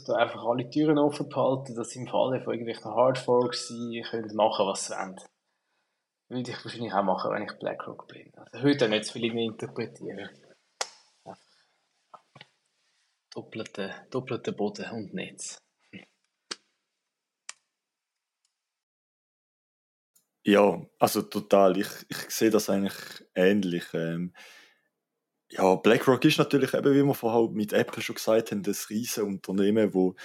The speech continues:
Speaker 2: nicht nur ein, zwei Leute über, äh, die wichtigen Sachen entscheidet.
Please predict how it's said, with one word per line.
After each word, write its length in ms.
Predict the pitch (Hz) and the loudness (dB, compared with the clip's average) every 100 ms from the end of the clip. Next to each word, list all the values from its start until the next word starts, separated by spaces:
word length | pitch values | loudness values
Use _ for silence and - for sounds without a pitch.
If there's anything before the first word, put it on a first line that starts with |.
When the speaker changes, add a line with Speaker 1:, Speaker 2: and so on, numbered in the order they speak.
| - - - | -20 -20 -4
Speaker 2:
nicht 200 | 101 107 | -2 0
nur 200 | 107 104 | 2 2
ein, 100 | 104 | 0
zwei 280 | - 104 | -2 -2
Leute 400 | 95 95 104 107 | 0 0 -2 -2
über, 460 | 107 101 95 95 - | 2 4 6 4 2
äh, 320 | 92 92 90 85 - | -4 -4 -4 -8 -10
die 160 | - 87 | -8 -6
wichtigen 320 | 104 - 95 | -8 -10 -14
Sachen 420 | - 92 92 - | -10 -10 -10 -8
entscheidet. 600 | 95 - 90 92 - - | -8 -6 -4 -4 -6 -20